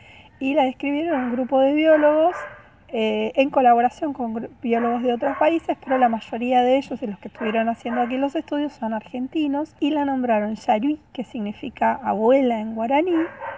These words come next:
en homenaje a abuelas de Plaza de Mayo. Les voy a dejar un articulito que escribí yo el año pasado al respecto. Es una especie que, este, quiero mucho porque es bonita, porque es nuestra y porque además tiene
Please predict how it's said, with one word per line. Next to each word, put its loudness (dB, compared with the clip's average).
en -2
homenaje -2
a 2
abuelas 2
de -2
Plaza -6
de -4
Mayo. -10
Les -12
voy 0
a 2
dejar 0
un -4
articulito 0
que -8
escribí -8
yo -8
el -4
año -6
pasado 4
al -6
respecto. 0
Es -4
una -4
especie -4
que, -8
este, -14
quiero -2
mucho 0
porque -8
es -8
bonita, 2
porque -10
es -8
nuestra -2
y -2
porque -10
además -8
tiene -6